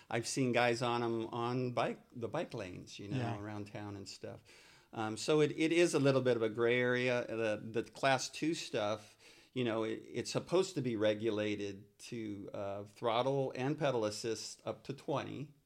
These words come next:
Speaker 2: Okay.
Speaker 1: miles an hour in the U S. Different countries have different, um, regulations on some of that. But, um, you know, i-, it's electronic. It's like the, the, the,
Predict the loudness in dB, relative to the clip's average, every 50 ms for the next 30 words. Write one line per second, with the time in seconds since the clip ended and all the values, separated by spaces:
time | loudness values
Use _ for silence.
0 | _ _ -8 -8 -4 -2 -2 -2 -2 -4 -4 -4 -4 -2 -4 -4 -6 -6 -6 -6
1 | -6 -6 -6 -6 -8 -8 -8 -6 -6 -4 -4 -4 -4 -4 -4 -6 -6 -8 -8 -8
2 | -12 -14 -16 -18 -20 -20 -20 -20 -20 -20 -20 _ -10 -10 -6 -6 -8 -4 -4 -4
3 | -4 -4 -4 -8 -8 -6 -6 -8 -8 -6 -4 -6 -6 -6 -6 -10 -10 -10 -10 -14
4 | -16 -18 -18 -14 -12 -10 -8 -8 -6 -8 -8 -6 -6 -4 -2 -4 -4 -4 -6 -10
5 | -10 -10 -8 -10 -12 -10 -10 -10 -10 -10 -10 -12 -10 -10 -10 -10 -12 -14 -18 -20
6 | -20 -20 -20 -20 -20 -20 -20 _ _ _ _ -12 -2 4 6 6 6 6 4 0
7 | -8 -10 -4 -2 0 2 2 2 2 0 0 -2 -4 -6 -8 -14 _ _ _ _
8 | -20 -16 -4 0 2 2 2 2 -2 -4 -8 -14 -20 -20 -20 _ -20 -20 -20 _
9 | _ _ -6 -6 -4 0 0 0 0 0 -2 0 0 0 0 -2 -4 -8 -14 -18
10 | _ _ _ -6 -6 -4 -4 -2 -2 -2 -2 -2 -4 -10 -12 -14 -12 -8 -8 -8
11 | -4 -2 -2 -2 -2